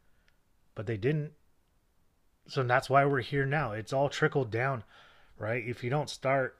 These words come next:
stand up, and say, "Hey, stop doing this crap," they're just gonna keep doing it. And that's why we're here. It's slowly, we're slowly morphing.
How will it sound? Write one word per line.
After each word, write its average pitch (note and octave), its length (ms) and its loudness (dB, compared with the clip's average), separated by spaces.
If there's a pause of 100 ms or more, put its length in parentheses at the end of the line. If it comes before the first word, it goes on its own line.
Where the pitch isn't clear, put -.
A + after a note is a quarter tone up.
(140)
stand A2+ 380 -6
up, B2+ 280 -6 (2250)
and A#2+ 120 -6
say, A2 280 -4
"Hey, B2 200 0
stop B2 340 -2
doing C3+ 240 0
this A2+ 160 -6
crap," G#2+ 420 -10 (640)
they're B2+ 120 -2
just C3+ 160 -4
gonna D3+ 140 -2
keep D3 240 -2
doing E3 180 0
it. A2+ 100 -8
And A2+ 120 -8
that's A#2+ 180 -4
why B2+ 260 6
we're A#2+ 200 -2
here. A2 560 -4
It's - 380 -12 (360)
slowly, C#3 1000 2 (280)
we're B2 140 -6
slowly C3+ 400 0
morphing. B2 520 -2